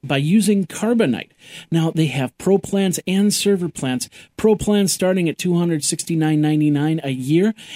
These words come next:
and server plans starting at seven hundred ninety-nine dollars ninety-nine cents a year. You can hook up unlimited computers or servers.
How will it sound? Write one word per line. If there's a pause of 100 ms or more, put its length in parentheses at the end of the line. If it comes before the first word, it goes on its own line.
(160)
and
server
plans
starting
at
seven
hundred
ninety-nine
dollars
ninety-nine
cents
a
year. (320)
You
can
hook
up
unlimited
computers
or
servers.